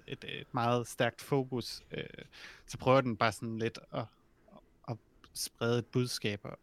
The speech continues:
og, og undervise. Øh. Og selvfølgelig til mig, der selv er transkønnet, er det jo, øh,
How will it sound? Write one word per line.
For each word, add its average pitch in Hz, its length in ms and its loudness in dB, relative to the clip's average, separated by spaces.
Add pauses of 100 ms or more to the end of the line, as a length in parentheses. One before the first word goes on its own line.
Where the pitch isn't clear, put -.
og, - 120 -8 (120)
og - 200 -12
undervise. 117 680 -6
Øh. - 140 -12 (880)
Og 110 220 4 (540)
selvfølgelig 139 360 8
til 139 100 0
mig, 135 240 8
der 147 60 6
selv 196 280 4
er 147 80 0
transkønnet, 131 640 -6
er 117 60 -4
det 117 100 -4
jo, 113 220 -4 (840)
øh, - 60 -14